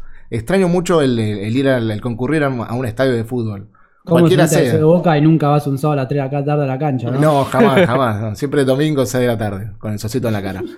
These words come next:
Speaker 1: Pero lamentablemente es, es lo que nos toca vivir y dudo que, que volvamos
Speaker 2: Este
Speaker 1: a
Speaker 2: año.
Speaker 1: Sí, que este año ya olvídate, ¿no? Este año dudo que, que,
Speaker 2: Para mí
Speaker 1: que
Speaker 2: no hay
Speaker 1: concurramos
Speaker 2: chance.
Speaker 1: a un estadio.
Speaker 2: Olvídate.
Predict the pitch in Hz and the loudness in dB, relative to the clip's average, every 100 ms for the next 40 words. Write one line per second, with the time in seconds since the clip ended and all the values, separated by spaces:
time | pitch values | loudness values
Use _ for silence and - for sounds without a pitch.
0 | - - 113 113 117 120 127 165 165 190 | -14 -4 0 2 4 2 2 2 2 2
1 | 196 160 131 - 120 123 110 110 107 135 | 2 2 2 0 -2 -2 -2 -4 -4 -2
2 | 113 127 160 139 117 110 131 170 185 143 | 0 0 0 0 -2 -4 0 4 4 2
3 | 117 104 101 95 98 - _ _ _ _ | -2 -4 -6 -10 -14 -18 _ _ _ _
4 | _ 120 110 120 139 127 117 110 95 69 | _ -2 2 2 2 2 2 0 0 -6
5 | - - - - _ _ _ - 202 165 | -12 -18 -20 -20 _ _ _ -2 0 2
6 | 147 151 190 185 156 147 110 113 113 127 | 0 2 2 2 2 2 2 2 2 2
7 | 101 98 101 107 135 110 120 131 110 104 | 0 -4 -4 -4 -4 -2 -2 0 0 -4
8 | 101 98 170 208 104 98 104 113 101 104 | -8 -10 -8 -8 -6 -6 -2 -2 -4 -6
9 | 101 123 131 151 143 156 - | -4 -2 0 0 -4 -8 -14